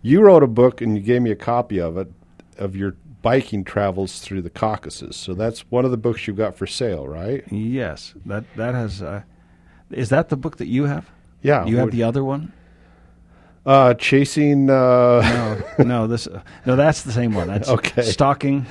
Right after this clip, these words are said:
Speaker 1: Stalk-, that's
Speaker 2: Youth.
Speaker 1: right.
Speaker 2: Yeah, this, the title of that book is very shocking to women, but I don't care. I'm not trying to sell it. And it doesn't mean what they think it means. It's called Stalking Youth and Women in the European Outback.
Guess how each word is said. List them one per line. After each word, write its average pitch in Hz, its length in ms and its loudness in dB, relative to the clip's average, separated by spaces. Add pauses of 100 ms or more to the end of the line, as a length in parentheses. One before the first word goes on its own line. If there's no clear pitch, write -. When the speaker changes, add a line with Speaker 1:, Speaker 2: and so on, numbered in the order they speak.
Speaker 1:
Stalk-, - 380 0
that's 143 180 8
Speaker 2:
Youth. 156 300 -2
Speaker 1:
right. 135 140 -4 (380)
Speaker 2:
Yeah, 139 140 -2
this, 147 180 -4 (180)
the 123 100 -4
title 170 280 2
of 143 60 0
that 120 180 -4
book 117 240 -2
is 104 140 -6
very 110 400 -6
shocking 95 420 -6
to 92 80 -8
women, 87 340 -6
but 85 140 -10
I 95 100 -12
don't 101 160 -12
care. 87 200 -14
I'm 85 80 -10
not 90 160 -12
trying 82 160 -12
to 80 60 -12
sell 78 260 -14
it. - 60 -20 (600)
And 90 160 -10
it 87 60 -12
doesn't 92 260 -8
mean 92 160 -8
what 92 140 -12
they 76 220 -12 (240)
think 87 220 -10
it - 80 -20
means. 76 380 -16 (800)
It's - 120 -12
called 98 200 -8
Stalking 120 520 -6
Youth 101 300 -6
and 85 160 -8
Women 90 300 -8
in 80 80 -12
the 80 100 -12
European 82 460 -10
Outback. 78 440 -14